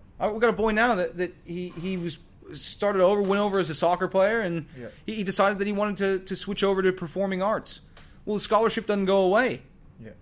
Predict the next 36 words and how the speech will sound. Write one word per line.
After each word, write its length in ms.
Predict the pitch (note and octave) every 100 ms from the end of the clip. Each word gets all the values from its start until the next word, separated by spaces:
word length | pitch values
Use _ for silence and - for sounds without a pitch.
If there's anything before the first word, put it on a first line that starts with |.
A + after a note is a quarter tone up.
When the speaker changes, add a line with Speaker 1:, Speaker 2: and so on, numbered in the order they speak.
| -
Speaker 1:
You 140 | E3
know, 100 | F#3
he, 160 | G#3+ A3
he 140 | F#3+
was 120 | A#3+ G#3+
awarded 320 | F#3 G#3 G3+
that 120 | G3
scholarship 560 | - F3+ G3 F#3+ G3+ C3
based 260 | F#3+ G3 G3+
on 120 | E3+
who 220 | C#3 G#3
he 340 | F3 F#3+ F#3+
is, 200 | G#3 A2+
his 140 | D3+ B2+
grades, 500 | C#3+ F3+ G#3 C#3 A2
his, 240 | C3+ A#2+ - - - -
his 200 | D#3+ -
extracurricular 720 | F3+ F#3 G3 F#3 F#3 F#3 E3+
involvement, 600 | D#3 D3 F#3+ F3 B2+ G2 A#2
uh, 100 | C#3 D#3 - -
all, 140 | F#3+
all 220 | G3+ A3+ F3
that. 340 | G3 F3 - - -
The, 100 | E3+ F#3
the 120 | F#3
fact 240 | A3+ B3+
that 80 | A3
he 80 | G3+
plays 280 | G3+ F#3+ -
sport, 340 | - A3 G#3 -
yeah, 140 | A#3+
that's 180 | A#3 A#3+
great. 520 | - A#3+ F#3 - - - - - -
Or, 360 | A#3+ B3+ A3+ C4 - - -
you 80 | G3+
know, 180 | G3